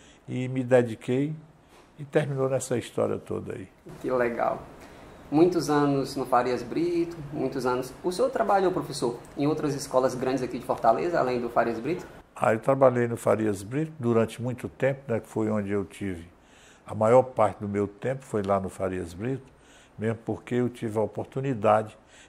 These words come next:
Speaker 1: de ensinar matemática juntamente com o Thales, que é o di-, o, o dono, né, do Farias Brito, que era uma pessoa, que era um matemático da maior qualidade. Eu aprendi muito com ele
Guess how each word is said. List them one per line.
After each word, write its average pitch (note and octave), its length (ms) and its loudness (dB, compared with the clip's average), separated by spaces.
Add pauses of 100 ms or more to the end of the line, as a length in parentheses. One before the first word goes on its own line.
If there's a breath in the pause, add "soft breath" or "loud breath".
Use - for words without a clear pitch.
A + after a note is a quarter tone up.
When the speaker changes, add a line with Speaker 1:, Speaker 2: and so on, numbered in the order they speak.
Speaker 1:
de A2+ 140 -6
ensinar B2 400 -2
matemática A2 680 -2
juntamente G#2+ 640 -4
com G2+ 160 -6
o F#2+ 40 -8
Thales, A#2+ 600 0
que G2 140 -8
é F#2+ 60 -2
o F#2+ 100 -4
di-, G2 240 -10
o, G2+ 240 -10 (160)
o G#2+ 80 -10
dono, A2 420 0
né, G#2+ 160 -12 (340 soft breath)
do - 80 -16
Farias G2+ 440 -4
Brito, A#2+ 360 -4 (460 loud breath)
que - 100 -10
era B2 140 2
uma C3 140 0
pessoa, A#2 480 -6
que - 100 -4
era A#2+ 80 2
um A#2 60 -2
matemático G#2+ 580 -2
da G#2+ 100 -2
maior G#2 280 0
qualidade. A2 720 -4 (240 soft breath)
Eu A#2+ 120 2
aprendi A2 340 -4
muito A2+ 340 -6
com G#2+ 120 -6
ele A2 260 -4